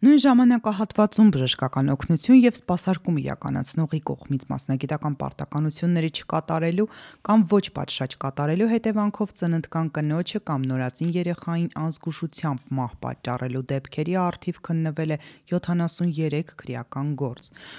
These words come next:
որից երկու գործ ավարտվել է մեղադրական եզրակացությամբ և ուղարկվել է դատարան, քսանիննի վարույթը կարճվել է, քսանը հանցակազմի, հինգը հանցադեպի բացակայության, երկուսը վաղեմության ժամկետն անցնելու,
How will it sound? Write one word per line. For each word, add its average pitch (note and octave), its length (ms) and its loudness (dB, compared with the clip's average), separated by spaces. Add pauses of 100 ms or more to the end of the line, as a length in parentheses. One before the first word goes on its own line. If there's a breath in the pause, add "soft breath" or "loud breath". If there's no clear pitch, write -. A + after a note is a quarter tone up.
(240 loud breath)
որից E3 320 2
երկու G3 340 2
գործ G#3+ 300 2
ավարտվել F#3+ 500 0
է F#3+ 60 2
մեղադրական E3 720 0
եզրակացությամբ B2+ 840 -8
և C#3 140 -4
ուղարկվել C#3+ 420 -4
է C#3+ 80 -2
դատարան, E3 580 -2 (140)
քսանիննի F#3+ 640 8
վարույթը B2 400 -2
կարճվել C3+ 560 -4
է, A#2+ 40 -2 (120)
քսանը C3 380 2
հանցակազմի, D#3 800 4 (120)
հինգը F3 400 2
հանցադեպի E3 720 0
բացակայության, C3+ 920 0 (400 loud breath)
երկուսը D#3+ 580 2
վաղեմության C#3 600 -2
ժամկետն C3+ 560 -4
անցնելու, D3 500 -2